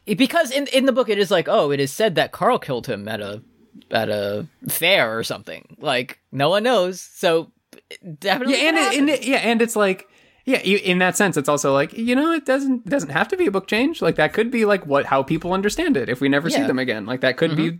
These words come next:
Speaker 2: popular, popular feeling. And, like, I, I genuinely liked it more 'cause I was, I would have probably been on board with the, "Oh, brother, here goes Damon killing again."
Speaker 1: Yeah, yeah, yeah.
Speaker 2: But it's actually, it makes his character more interesting. It makes it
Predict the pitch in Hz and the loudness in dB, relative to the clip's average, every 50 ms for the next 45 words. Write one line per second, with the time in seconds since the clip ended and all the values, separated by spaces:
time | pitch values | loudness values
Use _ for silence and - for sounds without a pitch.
0 | - _ - 175 165 165 - 180 180 180 185 180 185 185 196 196 - _ _ 185 | -14 _ 0 0 0 0 0 -2 -2 0 0 0 -2 -4 -6 -12 -18 _ _ -2
1 | 175 170 185 185 185 185 269 233 160 120 139 147 - _ _ _ _ _ _ _ | -2 -2 -2 -4 -4 -2 -2 -4 -4 -4 -6 -8 -12 _ _ _ _ _ _ _
2 | _ _ _ _ _ _ - 185 214 226 240 233 220 220 233 247 214 196 - - | _ _ _ _ _ _ 0 2 4 4 2 2 2 2 2 2 0 0 0 0
3 | 160 156 143 131 - 156 160 175 180 175 175 170 165 156 143 139 143 143 - - | 2 2 2 2 2 2 2 2 2 0 0 0 0 0 2 2 0 0 0 -2
4 | 143 117 127 135 147 160 147 139 135 131 - 135 127 127 - - - - 185 202 | -2 0 0 2 2 4 4 2 2 2 0 -2 -2 -2 -6 -8 -2 0 2 2
5 | 202 185 175 - 175 180 185 190 190 170 - 147 143 143 135 135 139 123 135 131 | 2 2 2 0 0 0 2 0 -2 0 0 -2 0 0 0 -2 0 0 0 0
6 | 120 104 123 127 123 123 120 113 120 135 165 170 175 185 175 170 - 190 190 185 | 0 0 0 0 0 -2 -2 0 0 0 0 0 -2 -4 -6 -6 -4 -2 0 0
7 | 185 185 175 160 143 156 180 180 175 185 180 170 151 147 143 139 143 151 156 165 | 0 0 -2 0 2 2 2 2 2 2 2 2 4 2 2 2 2 2 2 2
8 | 170 170 160 156 165 170 165 175 170 160 143 139 139 131 170 175 156 139 131 131 | 2 2 2 -2 -4 -2 0 0 2 2 2 2 2 2 2 2 2 2 2 2
9 | 123 131 131 127 127 127 131 156 151 147 131 123 120 117 113 101 71 58 - - | 2 2 2 2 0 -2 -2 -2 0 0 2 2 0 0 -2 -2 -4 -8 -10 -14
10 | _ _ _ _ _ _ 175 160 185 190 196 190 - - 131 143 - - 160 165 | _ _ _ _ _ _ -4 -2 0 0 0 0 0 0 0 0 0 0 0 2
11 | 165 160 - 139 135 135 131 - - 156 165 160 - 180 180 170 - 180 175 175 | 2 2 2 2 2 2 0 0 -2 -2 -2 0 0 0 0 0 0 0 2 2
12 | 175 180 170 - 175 - - 185 180 185 170 - - _ _ 151 143 127 139 151 | 2 2 0 -2 -4 -2 0 0 0 0 -4 -8 -18 _ _ -2 -2 0 0 0
13 | 175 - - - - 381 302 - | 0 0 -2 -2 -2 -2 -2 -4